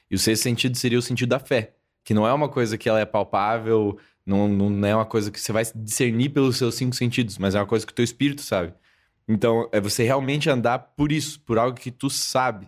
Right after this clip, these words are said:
Tu sabe se é verdade. E o que que você sabe se é verdade, se é a palavra de Deus? Então, você se firma unicamente no que Jesus disse, que vocês iriam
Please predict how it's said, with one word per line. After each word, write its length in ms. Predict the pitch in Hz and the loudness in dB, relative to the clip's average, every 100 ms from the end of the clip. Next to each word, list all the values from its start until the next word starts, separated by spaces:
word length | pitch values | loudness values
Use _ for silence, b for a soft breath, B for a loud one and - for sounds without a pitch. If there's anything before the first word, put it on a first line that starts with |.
| _ | _
Tu 100 | 104 | -10
sabe 260 | - 135 131 | -2 -2 -2
se 80 | |
é 40 | 120 | 0
verdade. 440 | 113 101 92 80 b b b | 0 2 0 -2 b b b
E 80 | 107 | 0
o 60 | 107 | 2
que 120 | 143 | 0
que 60 | 123 | 0
você 140 | 139 | -2
sabe 260 | 131 123 123 | 0 -2 -2
se 100 | 127 | -2
é 60 | |
verdade, 320 | 110 107 104 - | -2 -2 -2 -2
se 80 | |
é 20 | 104 | -4
a 40 | |
palavra 240 | 107 104 101 | 0 0 -2
de 100 | 113 | -2
Deus? 240 | 170 147 | -2 -2
Então, 160 | - 92 | 0 -2
você 160 | - | -2
se 160 | 98 107 | -4 -6
firma 380 | - 110 113 120 | 0 2 2 2
unicamente 680 | 123 151 151 120 113 113 143 | 2 0 0 -2 -2 -4 -4
no 100 | 143 | -2
que 140 | 135 | 0
Jesus 340 | 131 123 110 113 | 2 2 0 -2
disse, 240 | 180 - | -2 -2
que 80 | - | 0
vocês 500 | 101 95 - 110 120 | 0 0 0 0 2
iriam 400 | 120 104 117 151 | 2 4 4 2